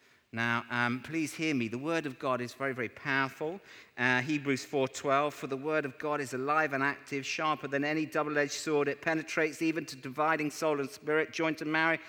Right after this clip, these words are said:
judges the thoughts and attitudes of the heart." The word of God is powerful. And, uh, there's, uh, Old Testament prophecies, Isaiah fifty-five. So, "This is my word that goes out from my mouth. It will not return empty,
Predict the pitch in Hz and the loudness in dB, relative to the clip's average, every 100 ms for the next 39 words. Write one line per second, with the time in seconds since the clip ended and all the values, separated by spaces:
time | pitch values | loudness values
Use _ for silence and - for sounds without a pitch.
0 | - - - 185 202 190 - 160 - 208 | -18 -18 2 4 6 2 -2 -2 4 6
1 | 185 - 160 170 165 143 - 113 101 110 | 6 4 4 4 2 -6 -2 -2 -4 -10
2 | 101 101 120 95 87 - - - - - | -8 -8 -6 -6 -8 -16 -20 -20 -14 -6
3 | 147 180 175 - 127 117 - - 139 131 | -2 -2 -4 -2 -2 -4 -10 -2 0 2
4 | 120 - 87 76 - - - 107 117 120 | 0 -6 -10 -10 -14 -20 -16 -6 -2 0
5 | 120 117 127 120 - 123 123 147 147 - | 0 2 0 -2 -2 0 2 2 2 0
6 | - 170 - 165 123 - - 147 - - | -4 -4 -2 -2 -2 -4 -6 -6 -6 -8
7 | 107 117 123 120 131 127 - 131 - 120 | -6 -4 -4 -4 -2 -2 -4 -10 -10 -12
8 | - 143 113 98 127 139 151 139 143 131 | -6 -2 -2 -4 -8 -6 -6 -6 -4 -4
9 | 131 151 139 110 113 - 123 147 139 - | -2 -2 -2 -2 -10 -8 -4 -2 -2 -2
10 | 127 127 127 139 135 107 113 92 143 143 | -2 0 2 2 2 0 -6 -4 0 0
11 | 139 139 120 - 143 127 135 143 - 92 | 0 -2 -4 -6 -2 0 0 -4 -6 -10